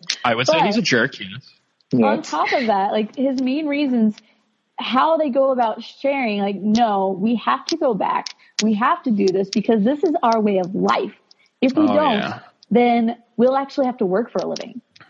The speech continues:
Speaker 2: I mean,
Speaker 3: Ugh.
Speaker 2: that's, that's motivation.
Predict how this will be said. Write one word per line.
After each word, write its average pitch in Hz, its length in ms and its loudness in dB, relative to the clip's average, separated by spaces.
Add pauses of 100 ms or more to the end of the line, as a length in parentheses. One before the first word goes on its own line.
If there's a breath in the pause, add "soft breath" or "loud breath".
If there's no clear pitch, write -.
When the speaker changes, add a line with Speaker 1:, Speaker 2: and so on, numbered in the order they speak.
(800 loud breath)
Speaker 2:
I 196 120 2
mean, 160 240 2
Speaker 3:
Ugh. 120 220 2 (300)
Speaker 2:
that's, 226 360 2 (960)
that's 214 220 0
motivation. 196 580 0